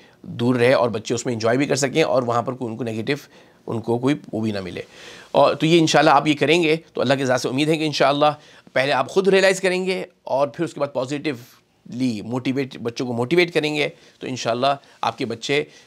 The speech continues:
गेमिंग से दूर होंगे। और बार बार कन-, आपको रिमाइंडर्स भी देना पड़ेंगे, एक दफ़ा देने से बात नहीं होती, बल्कि आप कंटिन्यूअसली रिमाइंडर्स देते रहेंगे, पॉजिटिवली रिवार्ड करते रहेंगे उस गेमिंग को छोड़ने के ऊपर इंशाल्लाह। और उस टाइम को जो बच्चों को मिलेगा उसमें स्किल डेवलपमेंट के बच्चों के लिए सामने प्लान लेकर आएंगे।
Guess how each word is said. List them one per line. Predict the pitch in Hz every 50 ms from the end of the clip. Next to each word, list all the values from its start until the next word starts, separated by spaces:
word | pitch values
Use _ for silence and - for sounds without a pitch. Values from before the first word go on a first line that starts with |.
| _ -
गेमिंग | 113 117 120 123 127 120
से | 131 113
दूर | 120 131 139
होंगे। | 143 143 139 156
और | - 131 135 131
बार | 120 127 131 143 151 143
बार | 135 156 175 175 160
कन-, | - - 147 143 143 131 - - -
आपको | 120 131 - - 160
रिमाइंडर्स | 135 131 123 120 123 127 127 127 139 139 135 127
भी | 131 143
देना | 127 120 117 120 120
पड़ेंगे, | 117 117 110 113 113 113 110 123 127 139 131 - - - - _ _ -
एक | 131 135 135 131
दफ़ा | - - - 131 123 135 147 165 170 - _ _ _ -
देने | 101 110 117 120 120 123
से | 117 147 143
बात | 120 110 113 110
नहीं | 110 104 120 135
होती, | 131 123 123 135 135 143 147 147 - - _ _
बल्कि | - 120 120 120 127
आप | - -
कंटिन्यूअसली | - - 135 135 147 143 139 131 - - 143
रिमाइंडर्स | 120 120 113 113 113 117 113 131 131
देते | 110 113 95 110
रहेंगे, | 113 117 123 135 139 135 139 143 143 - - -
पॉजिटिवली | 123 123 143 135 160 165 - 170 165 165 170 160
रिवार्ड | 120 110 113 117 110 120 139 156 151
करते | - 160 151 151 160 147
रहेंगे | 151 151 151 151
उस | 151 151 135
गेमिंग | 127 131 131 139 143 143
को | - 135
छोड़ने | - 131 127 131 139 131
के | 123
ऊपर | 127 127 - 131 131
इंशाल्लाह। | 127 127 - - 120 113 113 120 131 139 - - - _ _ _ -
और | 120 131 156 165 160 - - _ _ _ - - -
उस | 156 143 - - -
टाइम | 160 151 185 208 214 202
को | 185 196
जो | 175 165
बच्चों | 143 127 - 151
को | 143 139
मिलेगा | 127 123 120 113 101 90
उसमें | - 135 - 151 147 147
स्किल | 139 - - 180 175 160
डेवलपमेंट | 135 131 127 135 151 151 - 185 190 190 156
के | 165
बच्चों | 151 139 139 - 156
के | 143
लिए | 139 131
सामने | 135 117 127 131
प्लान | 127 - 120 113 120
लेकर | 120 113 - 113 85
आएंगे। | 110 131 143 135 139